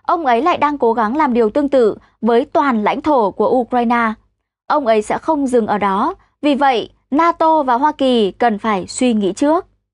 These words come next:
Cựu Trung tướng không quân Mỹ cũng nhấn mạnh, dựa trên tình hình thực tế,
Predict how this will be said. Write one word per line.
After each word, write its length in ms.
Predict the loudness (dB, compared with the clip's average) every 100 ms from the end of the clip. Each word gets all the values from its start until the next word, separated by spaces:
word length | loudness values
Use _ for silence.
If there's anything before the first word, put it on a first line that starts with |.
| _ _ _ _ _ _ _ -2
Cựu 220 | 0 0
Trung 180 | -2 0
tướng 180 | -2 0
không 160 | -2
quân 200 | 0 0
Mỹ 240 | 0 0 -2
cũng 200 | -2 -2
nhấn 180 | -2
mạnh, 200 | 0 -2 -6 _ _ _ 0
dựa 180 | 0
trên 220 | 0 -2 0
tình 180 | 0
hình 180 | 0 0
thực 160 | -4 -2
tế, 360 | 0 0 -4